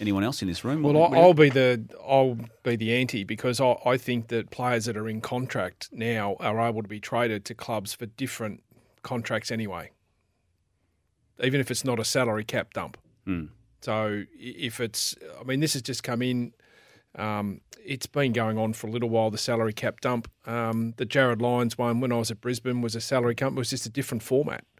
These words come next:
Speaker 2: Um,
Speaker 1: Yep.
Speaker 2: we renegotiated the contract back to zero.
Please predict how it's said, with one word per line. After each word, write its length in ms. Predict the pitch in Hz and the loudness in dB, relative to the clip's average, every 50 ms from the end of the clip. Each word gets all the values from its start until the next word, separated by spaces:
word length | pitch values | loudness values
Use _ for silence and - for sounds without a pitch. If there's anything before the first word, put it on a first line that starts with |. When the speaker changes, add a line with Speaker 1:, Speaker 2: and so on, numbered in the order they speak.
| _ _ _ _ _ _ _ _ _ _ _ _ _ | _ _ _ _ _ _ _ _ _ _ _ _ _
Speaker 2:
Um, 420 | - 123 120 113 113 113 113 107 101 | -6 -2 0 0 0 0 -2 -4 -4
Speaker 1:
Yep. 200 | 87 82 78 76 - - _ | -4 -4 -4 -6 -8 -16 _
Speaker 2:
we 80 | - 131 | -10 -4
renegotiated 800 | 120 135 135 127 120 110 123 123 123 - - 131 123 120 117 117 | 0 0 2 2 2 0 0 0 2 2 2 2 2 2 0 -2
the 60 | 107 | -4
contract 500 | 113 - 139 131 120 - - 123 117 - | -6 -4 -2 -2 -2 -2 -4 -4 -4 0
back 160 | - 127 - - | -2 -2 -2 -2
to 60 | - 104 | -12 -10
zero. 640 | 101 135 139 135 131 131 127 127 127 131 131 117 | -6 -2 0 2 4 4 4 4 4 2 0 -2